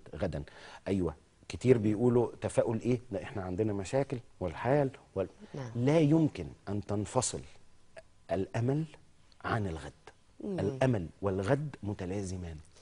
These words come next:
Speaker 2: جميل، ولكن يا دكتور، على المستوى الواقعي، يعني، هناك، آه، زي ما حضرتك تفضلت وقلت، مشكلات الواقع وأزمات اقتصادية وأزمات في مجالات العمل للشباب،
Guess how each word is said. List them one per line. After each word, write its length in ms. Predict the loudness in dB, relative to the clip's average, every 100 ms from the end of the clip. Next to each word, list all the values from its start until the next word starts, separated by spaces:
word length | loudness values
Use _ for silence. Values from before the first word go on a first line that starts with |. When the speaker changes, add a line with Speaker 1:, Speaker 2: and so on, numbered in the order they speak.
| -20 0
Speaker 2:
جميل، 260 | 4 6 6
ولكن 300 | 4 4 0
يا 80 | 2
دكتور، 180 | 2
على 180 | 2 2
المستوى 500 | -2 -4 2 4 4
الواقعي، 520 | 2 0 2 2 2 0 -10 -2
يعني، 280 | 4 4 4
هناك، 220 | 2 0 0
آه، 680 | 2 6 6 6 4 4 2
زي 180 | 6 6
ما 60 | 6
حضرتك 360 | 0 -2 -2
تفضلت 480 | -4 0 2 2 2
وقلت، 280 | 0 0 -2
مشكلات 440 | -6 -2 0 0 2 0
الواقع 480 | 4 2 2 2
وأزمات 540 | 2 2 2 2 0 -4
اقتصادية 600 | -4 0 2 2 4 4
وأزمات 420 | 2 2 2 0
في 140 | -2 0
مجالات 360 | 4 4 4
العمل 360 | 2 2 0 -2
للشباب، 420 | -2 0 4